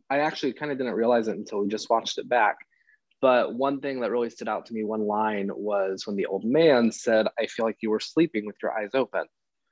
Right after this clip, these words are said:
And I just almost feel like that's, like, some sort of insight to, like, "Hey, like, you're not paying attention to what's in front of you. You're sleeping with your eyes open." But another thing, I think it just gave us more in-depth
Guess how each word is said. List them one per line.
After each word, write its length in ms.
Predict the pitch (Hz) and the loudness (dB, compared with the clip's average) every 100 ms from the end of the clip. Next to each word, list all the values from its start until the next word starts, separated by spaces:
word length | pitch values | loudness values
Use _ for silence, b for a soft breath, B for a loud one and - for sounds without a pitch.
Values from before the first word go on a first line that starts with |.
| _ _ _ _ - | _ _ _ _ -2
And 420 | 135 123 117 110 - _ _ _ _ _ _ _ _ | 2 4 2 0 -6 _ _ _ _ _ _ _ _
I 80 | 135 | -2
just 220 | 131 131 | 0 -2
almost 380 | - 143 151 143 | 0 0 0 0
feel 80 | 135 | 0
like 140 | 117 | 2
that's, 180 | 110 98 | 0 -4
like, 200 | 104 98 | -4 -4
some 260 | - 113 113 - _ _ | -6 -6 -6 -10 _ _
sort 280 | - 233 208 | -2 2 2
of 80 | 202 | 0
insight 600 | - 220 - 123 120 123 - _ _ _ - | -4 -6 2 4 6 4 -2 _ _ _ -4
to, 100 | 113 | 2
like, 220 | 107 101 | 2 2
"Hey, 240 | - 160 | 2 4
like, 280 | 120 113 101 _ | 4 2 -2 _
you're 100 | - | -4
not 220 | 117 117 - | -2 -2 -2
paying 160 | 120 | -6
attention 380 | 113 117 110 113 | -4 -6 -4 -2
to 40 | |
what's 200 | 101 98 | -2 -4
in 100 | - - | -10 -8
front 140 | 117 110 | -4 -2
of 100 | 101 | -2
you. 220 | - - - _ _ _ - | -6 -8 -10 _ _ _ -4
You're 100 | 107 | -4
sleeping 400 | - 131 120 98 | 4 4 4 -2
with 140 | 95 | 0
your 100 | 107 | 0
eyes 200 | 98 92 | 0 0
open." 380 | 104 98 - - _ _ _ | -4 -4 -10 -14 _ _ _
But 260 | 143 139 135 | 4 6 6
another 280 | 160 180 170 | 4 4 4
thing, 220 | 160 151 | 4 2
I 140 | 131 | 0
think 200 | 131 135 | -2 -2
it 100 | 131 | -2
just 460 | 123 117 - - - _ _ _ _ 139 | -2 -6 -10 -14 -18 _ _ _ _ -6
gave 240 | 117 127 120 | 2 4 6
us 460 | 120 117 - - | 4 2 -8 -12
more 640 | 135 120 117 117 113 113 113 | -6 0 4 6 6 6 4
in-depth 580 | - 117 113 110 107 | 2 0 2 2 0